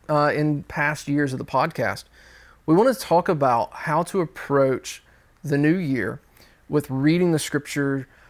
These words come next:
um, and, and really reading it with intentionality. And so we, we're gonna be talking about reading, and we're gonna be talking about devotional and study. Now,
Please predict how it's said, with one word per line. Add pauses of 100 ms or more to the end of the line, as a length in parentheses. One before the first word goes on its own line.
(140)
um, (420)
and,
and
really
reading
it
with
intentionality. (480)
And (240)
so
we, (380)
we're
gonna
be
talking
about
reading,
and
we're
gonna
be
talking
about (640)
devotional
and
study. (260)
Now,